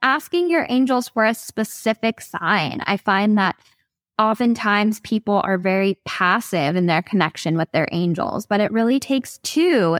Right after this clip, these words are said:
to have a relationship. And so you don't have to kind of be on the sidelines waiting. You can ask your angels, like, for example,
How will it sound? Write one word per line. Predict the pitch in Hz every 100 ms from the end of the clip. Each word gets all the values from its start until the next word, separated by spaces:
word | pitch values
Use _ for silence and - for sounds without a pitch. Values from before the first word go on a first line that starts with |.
| -
to | 202
have | 196 185
a | 185
relationship. | 180 185 190 208 196 - 143 - -
And | 214 214
so | 196 190 208 - _ _ _ _ _ _ -
you | 269
don't | 240 233 -
have | 220 -
to | 208
kind | - 208 208 196
of | 190 185 - - -
be | 226
on | 202 202
the |
sidelines | 214 175 185 190 185 185 190 -
waiting. | 190 196 180 180
You | 185
can | 202 -
ask | 208 240 208
your | -
angels, | 202 208 196 190
like, | 180 -
for | 202
example, | 196 208 214 220 190 185